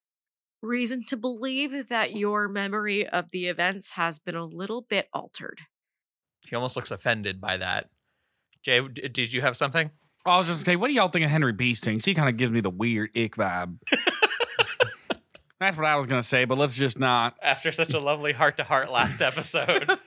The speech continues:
Speaker 2: <laughs>
Speaker 3: He's controlling people, Mary, allegedly.
Speaker 2: Allegedly.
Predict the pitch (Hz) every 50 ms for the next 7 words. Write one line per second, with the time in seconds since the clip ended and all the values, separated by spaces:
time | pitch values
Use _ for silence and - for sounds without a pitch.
0 | 311 - - _ _ _ _ 151 165 170 175 175 151 - - 156 143 156 175 180
1 | 196 196 180 160 156 151 139 110 117 117 120 120 123 117 117 120 127 139 139 -
2 | _ _ _ _ _ _ _ - 107 107 107 104 98 98 95 98 101 104 120 -
3 | _ - - 110 101 101 101 95 - 110 95 104 107 113 147 196